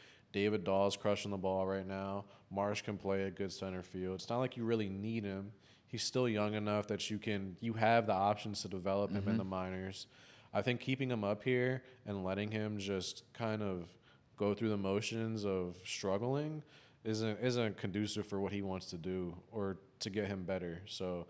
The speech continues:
Speaker 1: let him get consistent at bats. Let him build his confidence up down there, and that's what he's doing. He's crushing it.
Speaker 2: Mm-hmm.
Speaker 1: So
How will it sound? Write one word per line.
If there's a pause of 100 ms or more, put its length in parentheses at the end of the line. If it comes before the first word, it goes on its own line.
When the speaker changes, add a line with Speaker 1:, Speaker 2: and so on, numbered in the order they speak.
(420)
Speaker 1:
let
him
get
consistent
at
bats.
Let
him
build
his
confidence
up
down
there,
and
that's
what
he's
doing.
He's
crushing
it. (220)
Speaker 2:
Mm-hmm. (100)
Speaker 1:
So